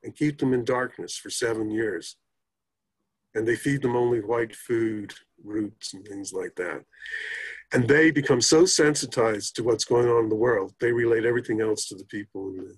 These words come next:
in, in, in the community. And, uh, they're allowed out after seven years if they want to come out or go back in again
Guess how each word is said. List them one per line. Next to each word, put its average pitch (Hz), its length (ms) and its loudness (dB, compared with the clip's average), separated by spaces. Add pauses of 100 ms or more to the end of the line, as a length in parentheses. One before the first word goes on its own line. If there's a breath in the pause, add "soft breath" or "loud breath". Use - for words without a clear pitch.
(140)
in, 95 240 -14
in, 101 200 -12 (100)
in 101 220 -6
the 92 100 -6
community. 98 640 -4 (1400)
And, 104 460 2
uh, 110 140 6
they're 120 140 8
allowed 120 300 4
out 110 220 2
after 107 300 0
seven 107 340 4
years 110 240 6
if 104 100 -2
they 113 80 0
want 104 180 4
to 104 120 -2
come 107 140 0
out 101 160 2
or 95 40 -4
go 95 140 0
back 92 280 -2
in 95 160 -2
again 90 340 -6